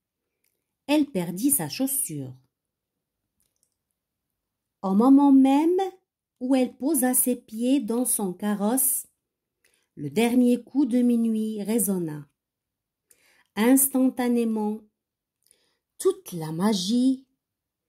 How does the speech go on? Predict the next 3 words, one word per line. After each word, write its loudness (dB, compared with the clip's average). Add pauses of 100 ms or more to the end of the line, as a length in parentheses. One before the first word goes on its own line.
(260)
s'estompa -4 (1500)
et 2
Cendrillon -2